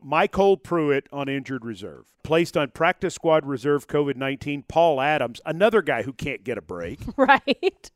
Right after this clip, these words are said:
Speaker 2: Poor Paul Adams.
Speaker 1: Paul Adams comes back to the team in August. Uh, I think he, he flew himself commercial to Tampa to join the team.
Speaker 2: He sure did.
Speaker 1: And then he gets hurt there, so he goes on I R.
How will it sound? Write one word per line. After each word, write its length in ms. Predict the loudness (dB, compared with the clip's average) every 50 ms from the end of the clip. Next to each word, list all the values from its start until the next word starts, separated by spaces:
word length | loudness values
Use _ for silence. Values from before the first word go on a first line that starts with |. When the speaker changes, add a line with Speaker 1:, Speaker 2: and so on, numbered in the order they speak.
| _ -10
Speaker 2:
Poor 160 | -8 -8 -6
Paul 320 | -6 -4 -4 -4 -4 -2
Adams. 220 | -2 -4 -2 2 6
Speaker 1:
Paul 220 | 8 10 10 10 10
Adams 340 | 8 6 6 4 2 0
comes 260 | 0 0 0 0 0 0
back 260 | 2 2 2 2 0
to 80 | -4 -6
the 80 | -4
team 340 | -4 -4 -2 -2 -2 -2 -2
in 80 | -2 2
August. 540 | 4 6 6 6 4 2 -2 -6 -8 -10 -16 _ _ -18
Uh, 240 | -16 -16 -16 -18 -20 _ _ _ _ _ _ -10 -10
I 60 | -6
think 240 | -4 -4 -4 -4 -4
he, 300 | -6 -4 -4 -4 -6 -10 _ -20 -20 -16
he 200 | -12 -10 -10 -10
flew 260 | -10 -8 -4 -2 -2
himself 420 | -2 -4 -4 -2 -2 -2 -2 -4 -6
commercial 580 | -8 -6 -2 -2 -2 -2 -2 -4 -4 -4 -4
to 120 | -4 -8 -10
Tampa 440 | -8 -6 -4 -4 -4 -4 -4 -4
to 100 | -4 -6
join 260 | -6 -6 -6 -6 -6 -6
the 100 | -8 -8
team. 420 | -6 -6 -6 -4 -4 -6 -6 -6
Speaker 2:
He 100 | -6 -8
sure 240 | -6 -6 -4 -4 -2
did. 260 | -2 0 2 2 2
Speaker 1:
And 100 | 2 2
then 80 | 0 0
he 60 | 0
gets 220 | 0 -2 -4 -2
hurt 300 | -2 -2 -2 -2 -2 0
there, 260 | 0 2 2 2 0
so 140 | -2 -4 -4
he 80 | -4 -4
goes 220 | -2 -4 -4 -2
on 160 | -2 -2 -2 -2
I 180 | -2 0 0
R. 420 | 2 2 4 4 4 2 0 -2